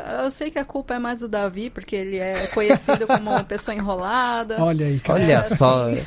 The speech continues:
Speaker 3: Ô, agora, agora virou moda eu tomar puxão de orelha aqui no programa, pô.
Speaker 2: Vai ter um
Speaker 1: Pois é.
Speaker 2: momento puxão de orelha no Davi.
Speaker 3: Pô, eu sou tipo um aluno problema já.
Speaker 1: <laughs>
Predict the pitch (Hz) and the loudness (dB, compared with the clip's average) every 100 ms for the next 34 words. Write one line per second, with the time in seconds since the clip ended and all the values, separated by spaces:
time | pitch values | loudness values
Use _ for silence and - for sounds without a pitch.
0 | 254 - 269 143 156 214 180 156 160 220 | -4 4 6 8 6 6 4 4 4 4
1 | 202 190 156 214 165 160 147 143 - 147 | 6 6 8 6 6 6 6 4 4 4
2 | 139 123 139 165 139 143 139 131 123 113 | 6 6 6 6 4 4 4 4 4 6
3 | 151 185 147 - 120 104 107 - - - | 6 6 2 4 2 2 -2 -8 -12 -4
4 | 165 170 165 185 185 185 185 180 185 208 | 2 2 4 4 6 6 4 2 0 2
5 | 185 190 180 175 165 165 175 165 170 170 | 4 4 4 4 4 4 4 4 6 4
6 | 160 151 156 160 185 139 240 151 226 170 | 4 4 6 6 6 4 2 2 2 4
7 | 196 175 180 190 190 139 131 156 127 104 | 6 6 4 4 4 6 4 4 4 4
8 | 113 113 117 220 240 226 | 4 4 0 -6 -4 -6